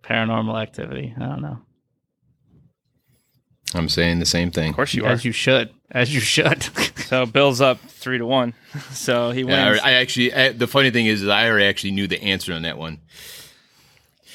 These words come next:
Speaker 1: So for shits and giggles, what's number five? 'Cause I already lost.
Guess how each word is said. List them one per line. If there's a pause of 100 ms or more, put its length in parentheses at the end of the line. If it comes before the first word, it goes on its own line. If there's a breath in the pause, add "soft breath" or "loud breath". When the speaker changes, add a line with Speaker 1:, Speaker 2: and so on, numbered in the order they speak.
(140 loud breath)
Speaker 1:
So
for
shits
and
giggles,
what's
number
five?
'Cause
I
already
lost.